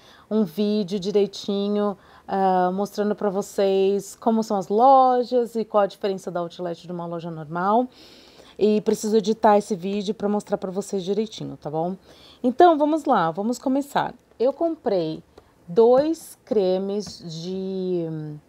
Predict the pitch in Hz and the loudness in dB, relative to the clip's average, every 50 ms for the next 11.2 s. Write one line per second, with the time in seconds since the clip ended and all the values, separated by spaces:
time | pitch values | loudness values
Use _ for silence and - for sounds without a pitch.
0 | _ - - _ _ _ _ _ _ _ _ - 185 175 175 170 - - 202 180 | _ -20 -20 _ _ _ _ _ _ _ _ -2 0 0 0 0 0 2 2 4
1 | 180 180 185 208 220 220 220 - - 202 202 202 196 185 185 190 190 220 285 320 | 4 2 2 0 -2 -2 -4 -6 -4 -2 0 0 0 0 -2 -2 -2 -4 -4 -6
2 | - - - - _ _ _ - - - - - _ _ - 214 226 233 - - | -10 -16 -20 -20 _ _ _ -20 -20 -20 -20 -20 _ _ 2 4 4 4 2 0
3 | 220 247 247 247 - - 226 196 170 160 156 156 147 - _ _ _ _ _ _ | 0 0 0 0 -2 -4 -2 -2 -2 -2 -4 -6 -8 -14 _ _ _ _ _ _
4 | _ _ _ _ _ _ _ _ _ _ _ - - - 220 - - 175 160 151 | _ _ _ _ _ _ _ _ _ _ _ -14 -10 -10 -8 -6 -4 -4 -4 -6
5 | 151 - - 175 - - - 165 - - _ _ _ - 185 - - 180 175 180 | -8 -8 -10 -10 -10 -12 -14 -20 -20 -20 _ _ _ -18 -18 -12 -8 -10 -8 -8
6 | - - - - _ _ _ _ _ _ - - _ _ - - - - - - | -10 -16 -16 -18 _ _ _ _ _ _ -20 -20 _ _ -20 -20 -20 -20 -20 -20
7 | _ _ - 240 254 247 - 254 269 277 277 277 - - - 220 208 196 185 180 | _ _ 4 4 4 4 2 2 2 2 2 0 -4 -8 -6 -4 -4 -4 -4 -6
8 | 165 165 - _ _ _ _ _ _ _ - - 208 208 208 208 208 202 208 202 | -6 -8 -12 _ _ _ _ _ _ _ -6 -2 0 2 4 4 6 6 4 4
9 | 196 185 185 185 180 175 175 165 160 156 151 _ _ _ _ _ _ _ _ _ | 4 4 2 2 2 0 -2 -4 -8 -10 -14 _ _ _ _ _ _ _ _ _
10 | _ _ _ _ _ - - - 226 214 165 165 208 196 208 220 240 254 294 320 | _ _ _ _ _ -14 -8 -6 -6 -4 -2 0 2 2 2 2 2 2 2 4
11 | 320 330 349 359 | 4 4 2 0